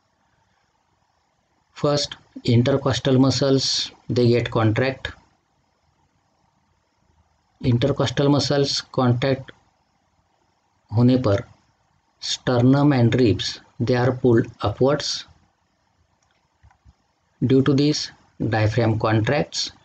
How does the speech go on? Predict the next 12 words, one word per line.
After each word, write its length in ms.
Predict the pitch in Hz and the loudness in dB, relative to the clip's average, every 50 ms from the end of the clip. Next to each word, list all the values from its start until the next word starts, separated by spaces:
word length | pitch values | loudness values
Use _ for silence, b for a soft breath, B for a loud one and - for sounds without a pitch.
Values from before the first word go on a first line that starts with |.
| _ _ _ _ _ _ _ _ _ _ | _ _ _ _ _ _ _ _ _ _
diaphragm 440 | - 110 107 104 - 120 113 113 107 110 - | -4 -2 -2 -2 -2 -2 -2 -2 -2 -4 -4
flat 260 | - 120 117 120 113 | -4 -4 -2 -2 -2
होता 220 | 120 120 120 - 120 | -2 -2 0 0 0
है, 220 | 123 139 160 190 - - _ _ _ _ _ _ _ _ _ _ _ _ _ _ _ _ _ _ - - | 0 0 0 -2 -6 -10 _ _ _ _ _ _ _ _ _ _ _ _ _ _ _ _ _ _ -8 -4
and 240 | 123 110 113 113 113 | -2 0 2 2 2
it 220 | 113 113 110 113 - - 117 | 2 2 0 -2 -6 -4 0
results 480 | 117 110 107 123 131 147 139 127 - - | 0 2 2 2 2 2 0 0 0 0
in 200 | 110 110 110 110 - - _ _ _ _ _ _ _ _ - | 0 0 0 -2 -6 -12 _ _ _ _ _ _ _ _ -8
the 220 | 120 107 107 147 - - - _ _ _ _ _ _ _ _ _ _ _ _ _ _ _ _ - | -4 -2 -2 -2 -2 -4 -8 _ _ _ _ _ _ _ _ _ _ _ _ _ _ _ _ -4
increase 560 | - 123 117 110 104 - 117 117 110 107 107 104 | 0 2 2 2 2 2 2 2 2 4 4 4
in 260 | 113 143 190 196 - - - _ _ _ _ _ _ _ _ _ _ - | 2 2 2 -2 -4 -8 -14 _ _ _ _ _ _ _ _ _ _ -6
the 180 | 107 113 110 | -2 0 0